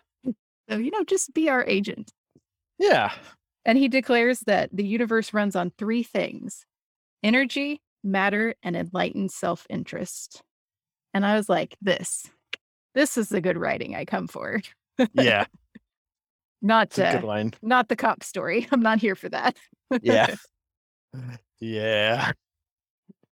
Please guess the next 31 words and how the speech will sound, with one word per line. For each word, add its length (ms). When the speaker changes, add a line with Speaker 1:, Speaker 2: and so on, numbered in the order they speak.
Speaker 1:
Yeah. 580
Speaker 2:
Um, 200
he 100
turns 340
down, 580
uh, 200
Jakar, 560
and 240
Jakar 300
warns 380
him 280
that 120
the 80
station 380
isn't 260
safe, 360
for 200
he 120
has 160
made 240
many 380
enemies, 600
and 260
his 220
title 400
is 140
no 140
longer 320
protecting 480
him. 280
Speaker 1:
Yep. 200